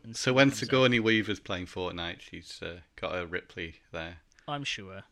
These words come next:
Speaker 1: I'm sure.
Speaker 2: Ghostbusters?
Speaker 1: There must have been. Um,
Speaker 2: 'Cause there's some franchises which,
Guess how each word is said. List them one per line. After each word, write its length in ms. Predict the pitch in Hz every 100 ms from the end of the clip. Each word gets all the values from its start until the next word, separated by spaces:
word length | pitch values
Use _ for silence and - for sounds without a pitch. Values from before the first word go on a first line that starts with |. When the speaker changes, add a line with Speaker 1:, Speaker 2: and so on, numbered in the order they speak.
| -
Speaker 1:
I'm 100 | 113
sure. 380 | 98 - 92 90 - _ - _ _ _ _ _ _ _ _ _ _
Speaker 2:
Ghostbusters? 880 | - 131 - 139 127 - 143 139 - - _ _ _ _ _ _ _ _ _
Speaker 1:
There 120 | 156
must 260 | 127 117 -
have 80 | 110
been. 320 | 101 101 107 _ _ -
Um, 500 | 113 113 113 117 120
Speaker 2:
'Cause 160 | - 139
there's 200 | 175 -
some 200 | 208 202
franchises 640 | - 156 - 110 101 104 101
which, 340 | 101 -